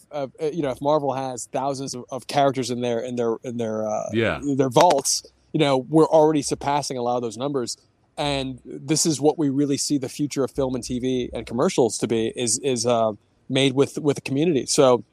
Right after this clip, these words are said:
Speaker 1: you know,
Speaker 2: Hell
Speaker 1: we have
Speaker 2: yeah,
Speaker 1: a,
Speaker 2: man.
Speaker 1: a, a s-, a company producing all of this called Real World, R E E L W U, uh, W U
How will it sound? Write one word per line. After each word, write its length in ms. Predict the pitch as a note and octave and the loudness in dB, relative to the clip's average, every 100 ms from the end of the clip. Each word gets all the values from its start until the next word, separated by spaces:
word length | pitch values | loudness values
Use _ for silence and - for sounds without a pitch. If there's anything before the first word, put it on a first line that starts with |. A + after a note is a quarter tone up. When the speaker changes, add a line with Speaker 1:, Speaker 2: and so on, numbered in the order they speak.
| _ _ _ _ - | _ _ _ _ -4
Speaker 1:
you 80 | |
know, 200 | C3 B2+ | 0 2
Speaker 2:
Hell 140 | C3 C3+ | 4 6
Speaker 1:
we 60 | C3+ | 6
have 100 | C#3 | 4
Speaker 2:
yeah, 80 | |
Speaker 1:
a, 40 | B2+ | 0
Speaker 2:
man. 200 | E2+ F2+ | -2 -4
Speaker 1:
a, 120 | C#3 C3 | -4 -4
a 60 | C#3 | -2
s-, 160 | - - | -2 -2
a 100 | C#3 | -4
company 420 | - D3 D#3 D3 | 0 -2 0 -2
producing 420 | C3+ C3+ C3+ C#3 | -2 -2 0 -2
all 200 | B2+ C3 | 2 2
of 60 | C3 | 2
this 140 | C3+ | 0
called 220 | - B2+ A#2 | 0 -2 0
Real 220 | C3+ C3+ | 0 0
World, 320 | C3 C3 C3 - | 0 0 -2 -4
R 120 | B2+ | -4
E 40 | C#3+ | -6
E 280 | C3+ C3+ - | -10 -12 -2
L 180 | B2+ B2 | 0 2
W 300 | B2+ B2 A#2+ | 2 0 -6
U, 280 | A2+ C#3 - | -2 -2 -2
uh, 160 | B2+ B2 - C#3+ | -2 -2 -2 -2
W 480 | - E3 F3+ E3 E3 | 4 4 6 4 0
U 400 | D3 D3 G3+ B3+ | -2 4 6 6